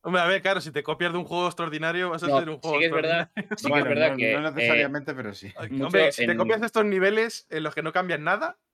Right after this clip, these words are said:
Speaker 1: hombre, pues es difícil
Speaker 2: Aña-,
Speaker 1: pillarla.
Speaker 2: añaden movidas de, de estética también que están muy guays, pero es como, hay algunos, en unos planos de cinemáticas que es como, cabrón,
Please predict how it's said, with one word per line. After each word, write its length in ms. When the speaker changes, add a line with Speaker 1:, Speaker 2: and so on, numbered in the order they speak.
Speaker 1:
hombre, 320
pues 420
es 140
difícil 400
Speaker 2:
Aña-, 340
Speaker 1:
pillarla. 220
Speaker 2:
añaden 880
movidas 480
de, 840
de 60
estética 600
también 260
que 60
están 280
muy 140
guays, 680
pero 380
es 120
como, 400
hay 140
algunos, 400
en 140
unos 200
planos 360
de 100
cinemáticas 580
que 80
es 80
como, 260
cabrón, 520